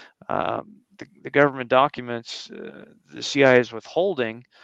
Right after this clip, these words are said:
um, that are on that Vaughn index that, that, uh, Jesse Trinidu obtained, um, you go and you can read the summaries as to what some of these documents are about, and it becomes very clear that the intelligence, uh, agencies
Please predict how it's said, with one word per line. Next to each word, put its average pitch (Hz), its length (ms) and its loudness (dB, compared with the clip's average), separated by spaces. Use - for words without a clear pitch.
um, 117 340 0
that 123 120 -6
are 117 180 -2
on 123 140 -2
that 110 180 -2
Vaughn 139 420 0
index 107 640 -4
that, 113 240 -6
that, - 260 -16
uh, - 140 -10
Jesse 131 320 -6
Trinidu 147 460 -6
obtained, 110 600 -12
um, 110 360 -4
you 127 220 -18
go 135 240 0
and 127 120 -10
you 127 100 -10
can 123 140 -12
read 135 220 -4
the 117 60 -12
summaries 123 640 -4
as 113 160 -10
to 117 100 -6
what 120 220 0
some 135 220 -8
of 131 60 -8
these 120 160 -6
documents 131 520 0
are 113 140 -4
about, 131 480 2
and 127 80 -12
it 123 60 -10
becomes 127 340 -8
very 139 260 0
clear 143 640 -2
that 123 180 -2
the 127 160 -4
intelligence, 127 800 -2
uh, - 100 -16
agencies 123 840 -8